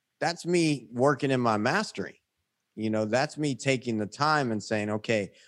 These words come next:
I'm going to practice, practice, practice." I've, I've written this stuff up so many times. I don't, I don't need to write it anymore. It's in my, like, I, people are like, "How do you teach a two hundred or five hundred hour teacher training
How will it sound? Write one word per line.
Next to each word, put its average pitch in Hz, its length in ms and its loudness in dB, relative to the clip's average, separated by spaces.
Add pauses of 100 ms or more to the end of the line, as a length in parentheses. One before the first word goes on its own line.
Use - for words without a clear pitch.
(260)
I'm 123 340 0
going 120 400 2
to 107 200 -4
practice, 104 460 -2
practice, 98 420 -4
practice." 98 600 -6
I've, 117 300 -4 (460)
I've 127 220 0
written 123 420 0
this 127 160 -2
stuff - 320 0
up 123 220 2
so 123 240 -2
many 123 260 0
times. 123 400 0
I 120 100 2
don't, 117 160 -4 (100)
I 117 100 0
don't 131 140 2
need 127 180 0
to 110 80 4
write 120 240 4
it 110 120 2
anymore. 92 440 0
It's - 140 -4
in 113 60 -2
my, 95 260 -2 (420)
like, 101 160 0
I, 113 200 4 (240)
people 143 260 0
are 131 40 4
like, 113 160 0
"How 196 160 -2
do 320 60 0
you 370 120 -4
teach 190 300 -6
a 110 220 2 (120)
two 180 220 -2
hundred 147 300 2
or 104 80 0
five 139 340 -2
hundred 131 240 0
hour 117 220 4
teacher 123 340 -6
training 110 580 -2